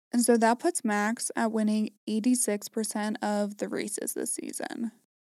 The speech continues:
He set a record for the most laps led in a season. He led seventy-five percent of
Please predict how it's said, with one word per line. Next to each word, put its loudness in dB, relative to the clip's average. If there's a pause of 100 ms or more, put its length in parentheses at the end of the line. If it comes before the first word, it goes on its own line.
He 4
set 2
a 2
record 0
for 4
the -2
most 0
laps -2
led 0
in 0
a 0
season. 0
He 2
led 0
seventy-five 0
percent -2
of -2